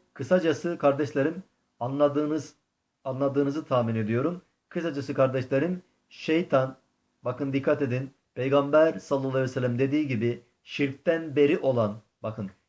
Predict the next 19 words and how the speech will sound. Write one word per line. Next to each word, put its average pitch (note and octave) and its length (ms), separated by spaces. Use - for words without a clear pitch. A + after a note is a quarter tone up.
şirk - 440
koşmaktan D3+ 760
beri C#3+ 220
olan, A#2 380
tevhidi D3+ 420
idrak D3 320
edip A#2 320
namazı C#3+ 420
dosdoğru D#3+ 460
kılan, B2 400
zekatı D3 480
veren, A#2 340
Kur'an F3 420
ve D#3+ 80
sünnete E3+ 440
uyan, C3 280
bidatlardan E3 800
uzak E3 320
duran, C#3 260